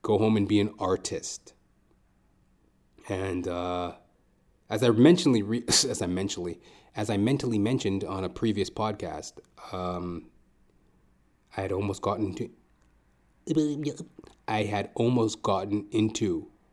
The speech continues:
a fight with a coworker. Yes, I did.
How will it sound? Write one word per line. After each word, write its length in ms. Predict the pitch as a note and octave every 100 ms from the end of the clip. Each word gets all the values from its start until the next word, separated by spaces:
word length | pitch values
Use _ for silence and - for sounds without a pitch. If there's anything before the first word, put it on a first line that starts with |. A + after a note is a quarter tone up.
| _ _ -
a 180 | G2+ E2+
fight 580 | - - A#2+ A2 - - _ _ _ _ _ _ _ _ _ _ _ _ _ _
with 120 | E2+
a 40 | F2+
coworker. 640 | - A2 G#2 F2 F#2 - - _ _ _ _ _ _ _ _ _ _ _ _ _ _
Yes, 220 | F2+ D#2+
I 60 | D#2
did. 360 | E2+ F#2+ -